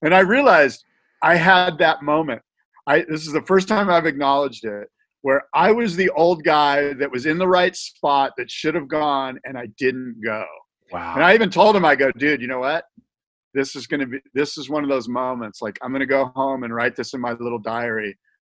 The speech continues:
Speaker 1: I had that moment where I was that guy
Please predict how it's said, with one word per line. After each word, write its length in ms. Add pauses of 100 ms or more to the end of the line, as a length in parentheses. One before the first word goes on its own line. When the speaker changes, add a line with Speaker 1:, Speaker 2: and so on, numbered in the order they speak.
(260)
Speaker 1:
I 100
had 320
that 180
moment 380
where 160 (100)
I 160
was 240
that 420
guy 140